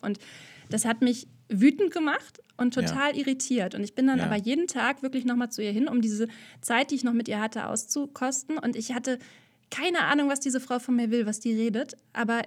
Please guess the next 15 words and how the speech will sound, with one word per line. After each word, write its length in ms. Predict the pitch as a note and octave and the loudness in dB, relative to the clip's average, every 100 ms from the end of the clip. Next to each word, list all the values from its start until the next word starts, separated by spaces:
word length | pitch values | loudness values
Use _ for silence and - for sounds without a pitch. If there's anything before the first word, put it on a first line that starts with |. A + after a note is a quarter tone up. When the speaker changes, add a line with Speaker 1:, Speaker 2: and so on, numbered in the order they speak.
| - | -8
Speaker 1:
ich 260 | - A#3 A3+ | -8 -8 -4
dachte 300 | B3+ C4 C4 | -4 -4 -2
irgendwie, 300 | B3 C4 B3+ | 0 0 -2
da 100 | A#3 | -2
steckt 440 | A3+ B3+ B3+ - | -2 -2 -6 -4
noch 160 | B3 A#3 | -4 -2
was 160 | A#3+ - | -4 -2
dahinter 400 | A#3 C4 C#4+ A#3+ | 2 4 2 0
und 80 | |
ich 80 | A3+ | 0
möchte 240 | B3 B3+ A#3+ | 0 0 0
rausfinden, 360 | B3 B3+ B3+ | 0 2 0
was 100 | A#3 | 2
sie 80 | A#3 | 2
meint. 360 | A3 G#3 F3 | 2 2 -2